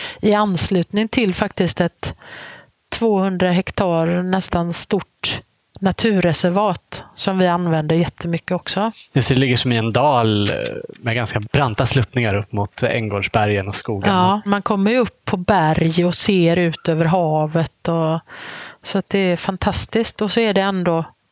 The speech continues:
Speaker 1: centralt, så vi är ju nära spårvagnshållplats, så att man behöver inte ha bil för att kunna ta sig till oss.
Speaker 2: Nej.
Speaker 1: Och så ligger vi ju också en kilometer ungefär ifrån Botaniska trädgården. Vi ligger ju inte inne i Botaniska.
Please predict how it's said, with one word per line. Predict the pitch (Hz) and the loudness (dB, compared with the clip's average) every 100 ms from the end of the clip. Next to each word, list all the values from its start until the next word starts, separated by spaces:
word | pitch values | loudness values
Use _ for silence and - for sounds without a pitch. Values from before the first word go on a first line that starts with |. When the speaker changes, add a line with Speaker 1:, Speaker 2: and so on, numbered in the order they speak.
| _ - | _ -8
Speaker 1:
centralt, | - 190 180 - 156 196 262 - | -2 -2 0 0 2 2 0 -2
så | 208 | 0
vi | 214 | 2
är | |
ju | 202 | 2
nära | 190 214 202 175 170 | 2 2 2 2 0
spårvagnshållplats, | - 208 185 165 165 - 151 - 175 202 - | 0 0 2 0 -2 -2 -4 -2 -2 -2 -4
så | 190 | -4
att | - | -2
man | 185 185 | -4 0
behöver | 190 196 180 165 175 | 0 0 0 0 0
inte | 190 175 - 175 | 0 -2 -2 0
ha | 160 | 0
bil | 165 160 160 220 240 | 0 2 2 2 0
för | - | -4
att | 226 | -4
kunna | - 214 | -4 -4
ta | 208 220 | -2 -4
sig | - 190 | -4 -6
till | - | -2
oss. | 202 233 - - | -2 -2 -6 -8
Speaker 2:
Nej. | 123 113 104 - _ | -4 -2 -2 -4 _
Speaker 1:
Och | - 185 - | -4 -4 -4
så | - | -2
ligger | 202 220 165 156 180 | 0 2 0 -2 2
vi | 202 | 2
ju | 220 | 2
också | 214 - - 170 165 - _ _ _ _ _ _ _ _ _ _ | 0 -4 -2 0 -2 -4 _ _ _ _ _ _ _ _ _ _
en | - 190 170 | -4 -2 -2
kilometer | - 180 180 165 - 185 | -2 0 0 0 0 -2
ungefär | 208 214 - 175 | -2 -2 -2 0
ifrån | 160 - 196 214 226 226 | 0 0 0 0 0 -2
Botaniska | 226 - 196 160 156 165 | -2 0 0 0 0 -2
trädgården. | - 156 151 - 180 202 | -2 -4 -4 -4 -2 0
Vi | 202 | 0
ligger | 214 180 | 0 0
ju | 185 | -2
inte | 208 190 | 0 0
inne | 220 214 185 196 254 | 0 0 0 2 2
i | 214 180 | 2 2
Botaniska. | 175 175 170 156 156 - 147 | -2 -2 -2 -2 -4 -2 -4